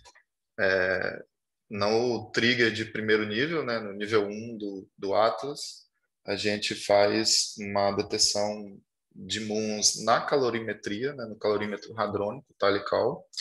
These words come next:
e isso ajuda o, o trigger de moons, né? A principalmente rejeitar falsos triggers, né,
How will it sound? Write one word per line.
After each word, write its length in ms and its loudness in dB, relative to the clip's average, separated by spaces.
e 180 4
isso 380 4
ajuda 600 0
o, 440 -4
o 100 -4
trigger 320 0
de 120 0
moons, 680 0
né? 160 2
A 480 4
principalmente 760 -2
rejeitar 840 2
falsos 600 2
triggers, 500 -2
né, 260 -8